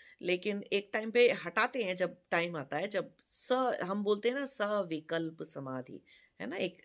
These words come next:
नीचे के लेवल की समाधि होती है, लोअर लेवल की जो चार समाधियाँ होती हैं, उसमें एक समाधि होती है ना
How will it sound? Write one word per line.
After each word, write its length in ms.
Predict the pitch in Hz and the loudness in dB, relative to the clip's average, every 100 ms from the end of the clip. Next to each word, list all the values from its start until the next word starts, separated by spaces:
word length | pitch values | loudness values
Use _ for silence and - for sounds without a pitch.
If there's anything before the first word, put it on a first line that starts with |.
| - | -10
नीचे 320 | 175 165 185 | -8 -6 -8
के 100 | 180 | -6
लेवल 260 | 170 156 156 | -6 -4 -6
की 120 | 160 | -8
समाधि 400 | 160 147 147 151 | -8 -6 -6 -8
होती 200 | 147 147 | -6 -4
है, 60 | |
लोअर 280 | 147 143 147 | -2 -2 -2
लेवल 300 | 147 143 143 | -4 -6 -6
की 160 | 139 143 | -10 -8
जो 240 | 143 143 - - - - | -8 -8 -12 -20 -20 0
चार 240 | 214 208 | 4 4
समाधियाँ 560 | 208 185 165 160 185 175 | 2 -4 -4 -4 -4 -4
होती 300 | 147 143 143 | -6 -8 -8
हैं, 100 | 269 - _ _ _ _ | -10 -14 _ _ _ _
उसमें 340 | - 196 196 185 | -10 -8 -6 -4
एक 140 | 180 | -4
समाधि 400 | - 170 156 160 | -4 -2 -2 -2
होती 280 | 185 175 180 | -4 -6 -6
है 60 | |
ना 140 | 226 | -8